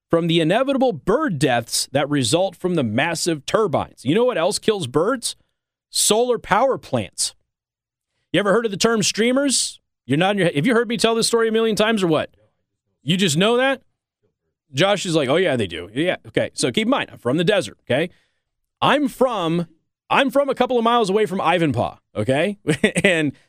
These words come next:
Solar is in Arizona. Ivanpah is on the border of California and Nevada. And there's something called streamers. Have you heard of what a streamer is? Do you know what a streamer is? Do you know what a streamer is?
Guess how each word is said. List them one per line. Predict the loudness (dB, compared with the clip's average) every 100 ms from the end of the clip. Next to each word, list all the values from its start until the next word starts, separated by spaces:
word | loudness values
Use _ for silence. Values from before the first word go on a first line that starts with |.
| -4
Solar | 0 2 2 2
is | 2
in | 2
Arizona. | 2 2 2 2 2
Ivanpah | 2 2 0 0 2 2
is | 2
on |
the | 0
border | 0 0 2
of | 0
California | 0 0 -2 0 0 0 -2 _ _ _
and | -2 0 2
Nevada. | 2 2 0 -2 -10 _ _ _ _ _ _
And | 0 2 0 -2 _ -10
there's | -2 0 2
something | 0 0 0 -2 -2
called | 0 0 0
streamers. | -2 -4 -6 -4 0 0 -2 -6 -12 -14 _ _ _ _ _ _ _ _
Have | -4 0
you | 2
heard | 2
of |
what | 0
a |
streamer | 0 -2 0 0
is? | 0
Do | 0
you |
know | 0
what | 0
a |
streamer | 0 0 0
is? | 0 -2 -4 -8 _ _ _ -6
Do | 0
you | 2
know |
what | 2
a | 0
streamer | 0 2 2
is? | 0 -2